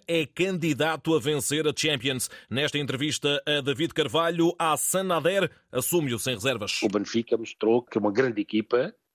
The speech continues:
Speaker 2: com grandes jogadores e vai dizer a sua palavra. E agora vimos, ah, o jogo de ontem que o Benfica fez, foi uma grande, de grande exibição da equipa e vemos que, como já disse, uma máquina de fazer gols,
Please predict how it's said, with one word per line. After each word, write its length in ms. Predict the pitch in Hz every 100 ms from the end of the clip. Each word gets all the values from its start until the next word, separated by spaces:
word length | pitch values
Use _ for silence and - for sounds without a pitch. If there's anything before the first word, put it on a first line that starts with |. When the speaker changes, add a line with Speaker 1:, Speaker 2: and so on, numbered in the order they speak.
| -
Speaker 2:
com 160 | 104
grandes 300 | 92 127 127
jogadores 500 | 104 101 98 117 127 - - - -
e 280 | 113 110 113
vai 260 | 98 107 110
dizer 260 | 101 107
a 40 | 107
sua 180 | 101
palavra. 400 | 95 98 147 135
E 80 | 85
agora 260 | 90 95 104
vimos, 520 | 95 95 117 101 -
ah, 160 | - -
o 80 | 107
jogo 280 | 101 120 104
de 80 |
ontem 520 | 120 113 101 104 90 - -
que 80 | 113
o 40 |
Benfica 420 | 104 - 110 101
fez, 220 | 92 117 120
foi 180 | 107
uma 140 | 98 98
grande, 400 | 87 117 127 107 _ -
de 60 |
grande 300 | 110 120 107
exibição 560 | 104 98 95 95 117 117
da 100 | 104
equipa 560 | 87 - 117 - 135 202 _ _
e 140 | - 127
vemos 320 | 120 123 127
que, 380 | - 113 110 113 -
como 140 | 107
já 100 | 107
disse, 260 | 104 113 107
uma 140 | 110
máquina 380 | 107 117 - 107
de 60 | -
fazer 200 | 95 95
gols, 300 | 104 117